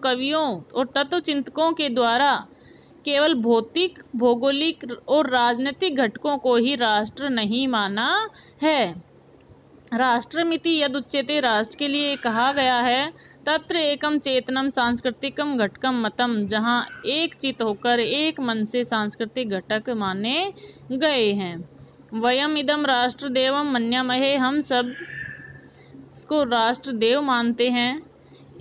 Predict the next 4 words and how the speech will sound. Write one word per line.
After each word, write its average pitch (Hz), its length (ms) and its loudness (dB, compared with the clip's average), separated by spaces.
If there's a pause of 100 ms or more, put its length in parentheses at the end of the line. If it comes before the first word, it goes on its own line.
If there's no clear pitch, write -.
(140)
"एतद् 320 580 0 (680)
वै 285 240 2
भारतम 247 600 0
अस्माकं 254 640 0